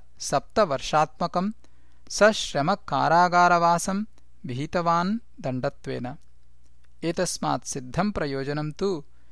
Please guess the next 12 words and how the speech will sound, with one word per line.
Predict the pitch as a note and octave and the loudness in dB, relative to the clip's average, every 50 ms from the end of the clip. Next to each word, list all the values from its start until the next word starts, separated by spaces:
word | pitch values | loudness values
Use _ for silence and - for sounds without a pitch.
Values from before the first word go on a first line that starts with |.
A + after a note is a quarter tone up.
| - - - - - - - | -16 -16 -18 -16 -16 -4 0
न्यायालयं | F3+ F#3 F3+ F3 F#3+ A3+ A#3+ A#3+ A3+ G#3 G3 F3+ E3+ D#3+ D3 | 4 6 6 8 8 8 8 8 8 6 4 2 0 -2 -2
प्रति | - D3+ - - - - - - | -4 -6 -6 -6 -10 -10 -10 -8
अटनं, | - B2 - D3+ D3+ D#3+ E3+ F#3+ G#3+ - - - - - | -8 -6 -4 -4 -2 -2 -2 -4 -6 -8 -10 -16 -10 -6
न्यायवादिने | - D3 D3+ D3+ D#3+ F#3 G#3+ A3 G#3 G#3 G3 F#3+ F3+ F3 E3 E3 D#3 C#3 | -2 2 4 4 4 4 4 6 6 6 6 6 4 0 -2 -2 -4 -4
धनदानं | B2 A#2 A2+ B2+ C#3 D3 E3+ E3+ E3 E3+ F3 F3+ G3 A3 - - - - - - | -4 -6 -4 -4 0 2 4 4 4 2 2 0 -2 -4 -4 -8 -14 -16 -12 -4
च | - G3+ F#3+ F3 - - - - | 0 2 2 2 0 -2 -6 -6
स्थगितम् | - - - C#3 B2 C3 C3 D#3 C#3+ C#3+ C#3 | -6 -4 -4 -4 -4 -2 -2 -2 -2 0 0
अभवत्। | C3 B2 C3+ C#3 C#3 C3+ C#3 - - - - - - - - - - - - - - - - - - - - | -2 -2 -2 -2 -2 -2 -4 -6 -14 -14 -16 -16 -16 -16 -16 -16 -16 -16 -16 -16 -16 -16 -16 -16 -16 -8 -2
किं | - G3+ A#3 A#3+ | 0 2 2 4
भवेत् | G#3+ A#3+ A#3 A#3 A3+ G#3+ G#3 G#3 - - - E3+ | 4 4 6 6 6 6 4 2 -4 -12 -12 -10
इति | D3 - G#3 F#3+ | -6 -6 -4 -2
आतङ्कः | D3+ C3+ B2 B2+ - E3 E3 D#3+ - - C#3+ C3+ D3 C#3 C3 B2+ | -2 -2 -2 -2 -2 -4 -4 -4 -4 -6 -4 -2 0 -2 -2 -4